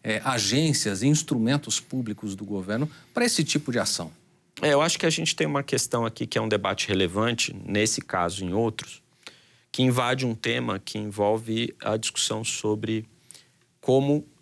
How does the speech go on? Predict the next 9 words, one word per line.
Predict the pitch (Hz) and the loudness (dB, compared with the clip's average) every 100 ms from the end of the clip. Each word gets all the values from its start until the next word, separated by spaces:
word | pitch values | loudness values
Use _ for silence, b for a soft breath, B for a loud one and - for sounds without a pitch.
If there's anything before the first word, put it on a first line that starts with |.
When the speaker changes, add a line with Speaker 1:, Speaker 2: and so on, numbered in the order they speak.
| _ - | _ -2
Speaker 2:
eh, | 113 110 107 | 2 4 4
se | - - | 0 -2
controla | - 117 113 113 113 | 0 0 2 2 2
os | 113 | 0
controladores, | - 110 - 113 92 92 85 - - - _ | -2 -4 0 0 2 0 0 -4 -10 -12 _
né? | 90 95 110 _ | -6 -6 -6 _
É, | - 92 104 | -10 -8 -8
como | - 117 120 | -4 -2 0
se, | - - 120 117 101 | 0 0 2 2 2